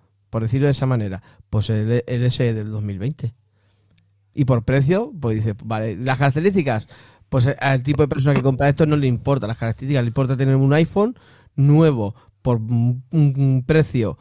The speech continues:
bastante reducido, mm, comparando con el, con los de, eh, gama alta, y, y claro, y no deja de ser igualmente un teléfono de gama alta, o se le podría llamar también así, pero bueno. Es como he dicho, es el iPhone de entrada y a mucha gente no le importa nada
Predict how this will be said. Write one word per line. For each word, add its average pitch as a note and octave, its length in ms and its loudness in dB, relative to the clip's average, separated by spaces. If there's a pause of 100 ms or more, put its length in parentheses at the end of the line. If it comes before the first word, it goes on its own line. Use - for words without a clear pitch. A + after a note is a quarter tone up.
(200)
bastante B2 480 0
reducido, C3+ 760 0 (100)
mm, A2+ 460 -4 (680)
comparando B2 540 0
con C3 180 0
el, B2+ 480 0
con C3 160 2
los B2 180 2
de, B2+ 160 2 (480)
eh, A#2 80 -4
gama C3+ 360 2
alta, E3+ 340 0 (640)
y, B2 460 2
y A2 80 -14
claro, G2+ 240 -8 (560)
y E3 180 -2
no C#3 100 4
deja C3+ 240 2
de C3 60 2
ser C3 140 -4
igualmente B2 360 2
un B2 80 2
teléfono A#2+ 400 -2
de A2 140 -6
gama G#2 240 -6
alta, G#2+ 340 -6
o A2 340 -4 (760)
se - 120 -10
le G#2+ 60 -6
podría A#2+ 320 -4
llamar A2+ 220 -4
también G#2+ 300 -6
así, B2 220 -6
pero A#2 200 -6
bueno. D#3 220 -6 (500)
Es A#2+ 100 -4
como B2+ 140 2
he B2 80 0
dicho, C#3+ 240 -2
es A#2 80 0
el B2+ 80 2
iPhone B2+ 220 2
de C3 80 4
entrada C#3+ 380 0
y D#3+ 60 -2
a C3 60 -2
mucha C3 220 -2
gente C#3 280 -2
no D#3+ 120 4
le D#3 80 2
importa B2+ 380 -2
nada A#2 420 -2